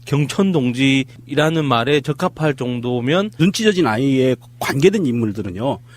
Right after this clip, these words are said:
Speaker 2: 이 사람이 이제 조성민 씨라고 나오거든요. 삼십 대였었고 칠십 년대생이에요. 칠십 년대 중반생인데, 조성민 씨가 있었고, 이 연관돼서 검색되는 그 인물들이 있습니다. 안은희 씨가 있고, 이모라고 해요, 이분은. 그다음에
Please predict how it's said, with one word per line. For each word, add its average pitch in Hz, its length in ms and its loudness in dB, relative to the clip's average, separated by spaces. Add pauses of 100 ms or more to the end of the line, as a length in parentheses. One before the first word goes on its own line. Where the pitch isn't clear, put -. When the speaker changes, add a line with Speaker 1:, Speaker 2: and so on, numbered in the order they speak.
Speaker 2:
이 123 80 -4
사람이 147 300 4
이제 120 120 0
조성민 175 560 2
씨라고 104 340 -4
나오거든요. 85 600 -10
삼십 - 420 -8
대였었고 120 880 -2
칠십 247 280 -2
년대생이에요. 101 640 -4
칠십 - 280 -6
년대 101 180 -4
중반생인데, 104 840 -6 (300)
조성민 160 500 4
씨가 120 500 2
있었고, 117 460 -2
이 123 180 2 (100)
연관돼서 202 640 4
검색되는 160 800 2
그 131 120 2
인물들이 185 460 4
있습니다. 98 560 -4
안은희 139 360 4
씨가 - 280 -4
있고, 131 400 -4 (180)
이모라고 135 520 2
해요, 120 220 -2
이분은. 151 400 -2 (400)
그다음에 131 520 2